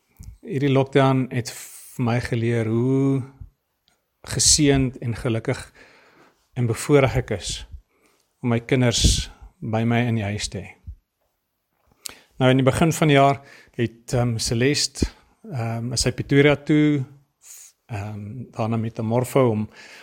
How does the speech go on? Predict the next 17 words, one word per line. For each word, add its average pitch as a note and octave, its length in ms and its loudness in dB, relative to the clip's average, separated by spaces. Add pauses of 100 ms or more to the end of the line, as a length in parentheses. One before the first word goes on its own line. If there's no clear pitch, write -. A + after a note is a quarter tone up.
(200)
haar A2+ 160 -2
gap A#2 240 2
year A#2+ 240 2
te C#3 120 2
doen C#3 240 2
en A#2 200 0 (560)
haar B2 160 -6
persoonlikheid D#3 720 0
en, A#2+ 340 -2 (560)
ehm, A2 640 -4 (500)
<clears throat> - 80 -4
'n C#3 400 -2
klomp D3+ 240 4
dinge C#3+ 240 4
word A#2+ 220 -2
ontwikkel. C#3 460 0
Hulle, A#2+ 360 0